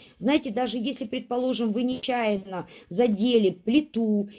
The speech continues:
или задели, предположим, сковороду, или, э, вот любой ожог от утюга, если вы моментально нанесете этот бальзам, то, э, вначале, э, и,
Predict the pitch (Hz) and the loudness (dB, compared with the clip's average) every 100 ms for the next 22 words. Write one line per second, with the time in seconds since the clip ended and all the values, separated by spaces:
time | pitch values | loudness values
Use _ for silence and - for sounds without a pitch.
0 | - 233 247 226 254 202 262 240 226 220 | -6 0 2 2 2 2 2 2 0 -4
1 | 233 233 208 208 - 202 208 269 294 196 | -2 0 2 0 -2 -2 0 2 2 2
2 | 208 202 202 - - - 220 262 277 - | 4 4 2 -4 -20 -2 4 6 6 0
3 | 233 233 233 220 _ _ - 240 226 - | 0 0 -2 -4 _ _ -4 -2 -2 -8
4 | _ - 285 269 240 311 240 240 202 262 | _ 2 4 4 4 4 6 4 2 2
5 | 214 220 226 302 302 294 208 226 185 156 | 2 0 -2 -2 0 0 2 4 2 0
6 | 196 240 269 254 254 269 277 262 262 226 | -2 -2 0 2 4 4 4 2 2 2
7 | 196 196 220 233 269 226 226 208 214 190 | 2 2 2 2 2 2 4 2 2 -2
8 | 156 220 214 311 359 381 _ - - - | 0 0 2 2 2 0 _ -20 -18 -16
9 | - - 294 254 - 240 226 247 285 294 | -12 6 8 8 6 4 4 2 2 2
10 | 277 254 - - 208 208 202 208 202 | 2 0 -4 -2 0 0 0 -2 -4